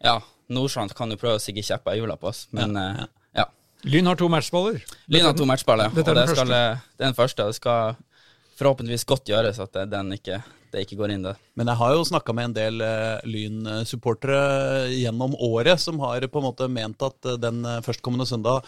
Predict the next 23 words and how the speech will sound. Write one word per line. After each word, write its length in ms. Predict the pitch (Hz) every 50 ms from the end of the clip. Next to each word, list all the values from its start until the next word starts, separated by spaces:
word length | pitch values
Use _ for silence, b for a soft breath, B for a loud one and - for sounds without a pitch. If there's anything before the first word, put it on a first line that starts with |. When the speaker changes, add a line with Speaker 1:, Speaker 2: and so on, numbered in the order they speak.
| B B _
Speaker 2:
har 260 | - 120 107 110 120
et 80 | 131 123
sånn 160 | 131 127 117 110
digert 320 | 117 104 104 107 120 120
sånn 140 | 135 127 117
bananskallform 1000 | 117 127 120 110 98 95 95 101 104 - - - 120 131 - - 165 160 170 170 160
i 40 |
kalenderen, 480 | - 151 147 123 107 104 113 135 156 160
på 80 | - 170
en 60 | 160
måte. 300 | 175 170 - - 185 180 160
Det 80 | 147
er, 160 | 143 143 139 135
det, 260 | 131 135 135 135 131
det 100 | 135 139
hadde 120 | 135 131 147
vært 180 | 180 - - 185
veldig 200 | 156 135 180 -
typisk 580 | - - 135 120 110 110 - - 156 143 - -
Lyn 220 | 117 107 107 113
om 80 | 110 110
dagen 380 | 113 110 107 104 117 113 113 113
å, 360 | 107 107 107 110 107 107 107